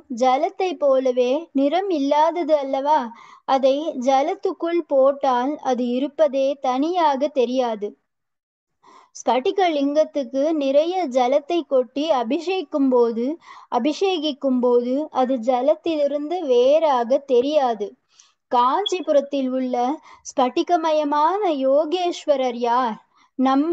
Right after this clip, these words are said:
மடத்தில் உள்ள ஸ்ரீ சந்திரமௌலீஸ்வர ஸ்படிகலிங்கம்தான். ஆதி ஆச்சாரியால் ஐந்து ஸ்படிக லிங்கங்களை ஐந்து இடங்களில் பிரதிஷ்டை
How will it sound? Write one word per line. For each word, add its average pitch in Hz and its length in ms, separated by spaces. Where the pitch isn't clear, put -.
மடத்தில் 294 580
உள்ள 269 240
ஸ்ரீ 294 280
சந்திரமௌலீஸ்வர 311 1080
ஸ்படிகலிங்கம்தான். 254 1300
ஆதி 330 280
ஆச்சாரியால் 262 880
ஐந்து 381 440
ஸ்படிக 330 580
லிங்கங்களை 277 760
ஐந்து 359 440
இடங்களில் 285 640
பிரதிஷ்டை 294 580